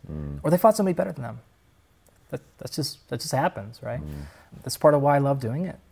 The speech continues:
Speaker 2: is 'cause you don't know. There's just way too many variables, so we gotta figure it out. Um,
Speaker 1: And
Speaker 2: so,
Speaker 1: so walk me
Speaker 2: yeah.
Speaker 1: through that process. So the people watching right now, they're p-, almost certainly not professional M M A fighters anyway,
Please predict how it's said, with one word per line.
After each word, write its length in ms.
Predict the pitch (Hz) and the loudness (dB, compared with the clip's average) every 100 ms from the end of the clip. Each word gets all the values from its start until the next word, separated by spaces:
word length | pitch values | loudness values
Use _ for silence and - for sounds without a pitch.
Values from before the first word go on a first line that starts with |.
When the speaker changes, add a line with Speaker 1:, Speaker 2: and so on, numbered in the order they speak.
| _ _ _ _ | _ _ _ _
Speaker 2:
is 200 | 135 127 | -10 -8
'cause 240 | - 131 | -6 -6
you 140 | 147 139 | -2 0
don't 240 | 131 156 | 0 0
know. 140 | 131 107 | -2 -4
There's 200 | 120 - | -6 -6
just 240 | 131 - | -6 -8
way 300 | 117 131 139 | -4 0 0
too 160 | 139 139 | 0 -2
many 140 | 127 | -2
variables, 600 | 113 127 147 123 123 - - - - - | 0 0 2 -2 -6 -12 -14 -20 -20 -12
so 160 | - | -4
we 120 | 143 | 0
gotta 180 | 143 131 | 0 -2
figure 240 | - 120 120 | -4 -8 -6
it 40 | |
out. 180 | 113 113 139 | -6 -8 -12
Um, 280 | 120 113 123 - _ _ _ _ _ - - | -12 -12 -12 -16 _ _ _ _ _ -20 -4
Speaker 1:
And 200 | 135 127 | 0 2
Speaker 2:
so, 140 | 101 135 | 2 2
Speaker 1:
so 20 | |
walk 280 | 104 117 147 | 4 4 4
me 120 | 185 | 2
Speaker 2:
yeah. 60 | 143 | 0
Speaker 1:
through 100 | 113 | 2
that 140 | 98 | 4
process. 300 | 104 92 - | 4 2 2
So 180 | 101 95 | 4 6
the 100 | 92 | 4
people 280 | - 175 165 | 4 4 6
watching 320 | 127 123 104 | 6 4 4
right 180 | 95 92 | 4 4
now, 200 | 87 85 | 0 -2
they're 100 | 90 | -2
p-, 340 | - _ 104 | -6 _ -14
almost 440 | 101 101 156 135 - | -6 -2 0 -2 0
certainly 280 | 101 98 | 0 0
not 380 | 95 92 90 90 | 2 2 2 0
professional 580 | - 90 170 170 110 87 | -8 -6 -6 -4 -2 -2
M 120 | 85 85 | -2 -2
M 100 | 80 | -2
A 80 | |
fighters 340 | 80 80 78 76 | 0 0 0 -2
anyway, 380 | 78 78 117 | -2 0 -2